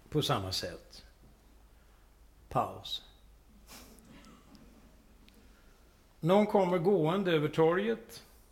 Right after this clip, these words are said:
medan han spatserar förbi Mola-Lena, öppnar och spretar han oavbrutet med alla fingrarna.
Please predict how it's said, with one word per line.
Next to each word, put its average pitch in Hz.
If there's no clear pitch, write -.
medan 151
han 156
spatserar 139
förbi 135
Mola-Lena, 131
öppnar 185
och 160
spretar 160
han 151
oavbrutet 147
med 143
alla 123
fingrarna. 156